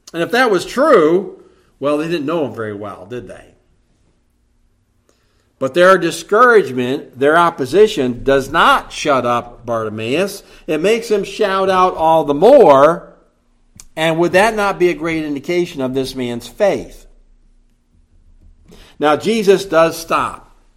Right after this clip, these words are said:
He calls for the man. That was typical of his reaction in these kind of situations. He did take time out,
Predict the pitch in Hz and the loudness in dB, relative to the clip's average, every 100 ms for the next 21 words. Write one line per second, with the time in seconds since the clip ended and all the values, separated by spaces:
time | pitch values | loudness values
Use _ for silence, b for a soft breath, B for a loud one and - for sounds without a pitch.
0 | _ 165 160 160 170 180 185 - 139 123 | _ -8 -8 -8 -4 -4 -6 -6 -6 -4
1 | 117 113 117 147 196 - _ b b b | -8 -8 -6 -8 -10 -20 _ b b b
2 | b 131 135 151 147 - - 160 143 160 | b -8 -4 -6 -6 -10 -8 -8 -8 -6
3 | 160 147 135 117 131 123 135 131 - 147 | -2 -2 -4 -8 -6 -4 -6 -8 -8 -6
4 | 127 127 123 131 131 127 123 131 135 120 | -6 -6 -8 -8 -8 -8 -6 -8 -8 -8
5 | 139 156 127 107 127 - _ _ _ b | -6 -6 -10 -14 -16 -20 _ _ _ b
6 | b b 139 139 196 - 160 147 - 135 | b b -4 0 0 0 -2 -2 -6 -8
7 | 123 123 123 165 - | -6 -4 -4 -6 -8